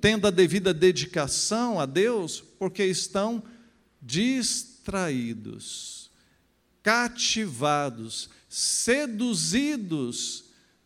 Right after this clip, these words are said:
por esse mundo. Então, permaneça firme,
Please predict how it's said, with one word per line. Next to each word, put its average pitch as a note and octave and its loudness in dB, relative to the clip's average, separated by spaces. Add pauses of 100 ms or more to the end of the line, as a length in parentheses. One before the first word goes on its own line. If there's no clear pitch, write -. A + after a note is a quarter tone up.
(120)
por D3+ -2
esse D3 -2
mundo. A2+ -6 (1800)
Então, G#3+ -2 (1700)
permaneça G#3 2
firme, A#2+ -8